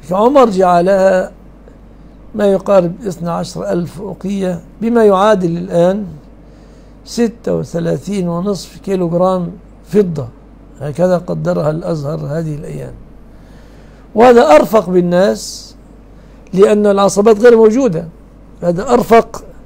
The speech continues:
بالناس. ستة وثلاثين كيلو جرام فضة ستعادل مثلًا نصف مليون جنيه أو ستمائة ألف جنيه مع الغلاء، يمكن تحملها كذا. يش-،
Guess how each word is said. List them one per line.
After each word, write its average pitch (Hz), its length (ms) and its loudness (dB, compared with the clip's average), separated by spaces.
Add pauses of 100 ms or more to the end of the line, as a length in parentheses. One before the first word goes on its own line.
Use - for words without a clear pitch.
(600)
بالناس. 180 720 2
ستة 180 360 -6
وثلاثين 175 580 -4
كيلو 175 380 -2
جرام 165 380 -4
فضة 170 500 0 (1000)
ستعادل 247 560 2
مثلًا 202 340 0
نصف 208 220 -4
مليون 190 300 -2
جنيه 170 440 0
أو 151 240 -8 (1000)
ستمائة 190 580 -8
ألف 165 180 -4
جنيه 170 240 -2
مع 165 180 -2
الغلاء، 160 520 0 (840)
يمكن 226 400 2
تحملها 170 420 0
كذا. 175 280 -4
يش-، 247 260 -4